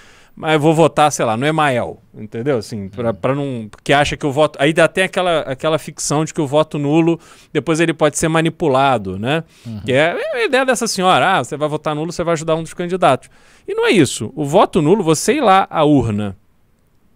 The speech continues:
Speaker 1: e apertar o voto, né, fazer, anular o seu voto, é uma manifestação política.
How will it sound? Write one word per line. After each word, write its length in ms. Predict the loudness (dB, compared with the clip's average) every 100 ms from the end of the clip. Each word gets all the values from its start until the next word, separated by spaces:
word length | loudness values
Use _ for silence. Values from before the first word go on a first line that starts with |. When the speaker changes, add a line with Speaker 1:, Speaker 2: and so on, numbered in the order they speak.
| _ -12
Speaker 1:
e 140 | -2 0
apertar 560 | 2 -2 0 0 0 -2
o 100 | -4
voto, 320 | 0 0 0 -4
né, 180 | -4 -2
fazer, 300 | -2 0 2
anular 480 | 2 2 4 2
o 40 | 2
seu 200 | 0 0
voto, 580 | 2 4 4 0 -8 -12 _ _ _ _ _ _ _
é 320 | 4 6 4 2
uma 400 | -4 -2 0 2
manifestação 720 | 2 2 0 -4 -2 0 0 0
política. 720 | 4 4 4 0 -4 -6 -8